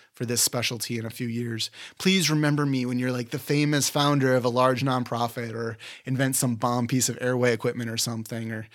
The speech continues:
you know, just remember little old Zach way back when, okay? You guys are gonna do amazing. Until next week, keep working hard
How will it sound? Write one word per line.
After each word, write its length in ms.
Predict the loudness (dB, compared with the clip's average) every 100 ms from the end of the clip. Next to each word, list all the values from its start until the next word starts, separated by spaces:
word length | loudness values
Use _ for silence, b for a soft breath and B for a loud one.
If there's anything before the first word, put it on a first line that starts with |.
| B B -8
you 140 | -6
know, 80 | -4
just 240 | -4 -4
remember 320 | -2 0 0
little 240 | 0 2 2
old 200 | 0 2
Zach 360 | 2 2 0
way 180 | -2 0
back 320 | 2 2 2
when, 440 | 0 -2 -2 -6 -14
okay? 320 | -12 -10 -8 -8
You 140 | -4
guys 160 | -2 -2
are 40 |
gonna 120 | -2
do 140 | -2 -4
amazing. 680 | -6 -10 -12 -10 -10 -12 -16 B B B -6
Until 260 | 0 2
next 300 | 4 4 2
week, 320 | -2 -4 -6 -16 _ _ _ _ _ -10
keep 220 | -4 0
working 300 | 2 2 0
hard 400 | 0 -2 -4 -6